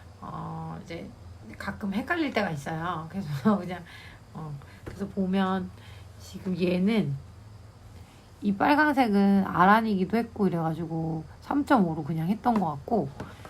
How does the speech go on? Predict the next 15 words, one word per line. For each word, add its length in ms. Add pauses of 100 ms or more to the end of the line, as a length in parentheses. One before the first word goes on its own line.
(200)
이거는 720 (960)
삼 260
으로 160
했던 280
것 80
같아요. 340 (140)
좀 140
다, 220 (200)
이 160
실도 340
다르지만 540
바늘도 480
좀 220
달랐어요. 640 (720)
그리고 420